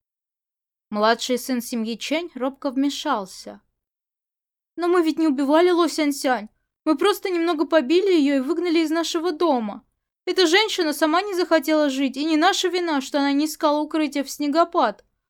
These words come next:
Как вы можете обвинять нас в этом? Мы никого не убивали, и вы не можете необоснованно клеветать на нас только потому, что вы всемогущий бессмертный».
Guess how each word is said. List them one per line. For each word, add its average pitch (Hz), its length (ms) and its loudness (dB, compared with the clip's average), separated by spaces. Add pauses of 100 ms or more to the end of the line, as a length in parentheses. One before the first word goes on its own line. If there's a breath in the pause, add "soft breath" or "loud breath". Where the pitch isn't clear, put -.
(140)
Как 415 200 0
вы 440 200 4
можете 320 380 0
обвинять 311 500 -2
нас 269 180 -2
в 247 80 -6
этом? 220 400 -2 (380)
Мы 320 100 0
никого 370 320 0
не 349 140 0
убивали, 311 640 2 (320)
и 339 80 0
вы 381 100 0
не 440 100 0
можете 302 400 2
необоснованно 285 800 0
клеветать 294 560 0
на 269 140 0
нас 254 140 -4
только 294 280 -2
потому, 285 400 0
что 320 200 -4
вы 339 140 0
всемогущий 311 600 -2
бессмертный». 277 960 -6